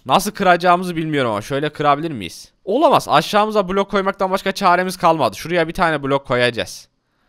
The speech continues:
Aynen, şöyle koyalım, şimdi kırabiliriz. Evet, şunu geri alalım. Neden böyle yapmadık ki en başta? Baksanıza, katman kayasının arkadaşlar bir odasından daha kaçmayı başardık. Oo, şuradan acaba kumlar ama su oraya gitmiyor.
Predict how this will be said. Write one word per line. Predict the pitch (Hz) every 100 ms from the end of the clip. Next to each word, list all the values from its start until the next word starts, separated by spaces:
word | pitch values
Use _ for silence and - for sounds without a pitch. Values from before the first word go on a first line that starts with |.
| _ _ _ _ _
Aynen, | 110 123 104
şöyle | - 135 139
koyalım, | 151 143 156
şimdi | - 135 135
kırabiliriz. | 131 120 113 101 - - - - - _ _ _ _ _ _ _ -
Evet, | 101 95
şunu | - 143
geri | 135 139
alalım. | 143 120 113 - _ _ - - _ _ - _
Neden | 123 135 160
böyle | 170 175
yapmadık | 175 - 185 202
ki | -
en | 147 135
başta? | 117 120
Baksanıza, | 113 135 185 220 175 104
katman | - 131 165 165
kayasının | 180 165 175 170
arkadaşlar | 165 165 165 151
bir |
odasından | 151 156 160 160
daha | 156 170
kaçmayı | 160 147 165 151
başardık. | 123 117 131 120 101 - - - - - - - - - - _ _ _ -
Oo, | 240 240 214 190
şuradan | - 190 202 208
acaba | 202 208 208
kumlar | - 196 202 196
ama | 180
su | 180 170
oraya | 156 160
gitmiyor. | 151 151 151 123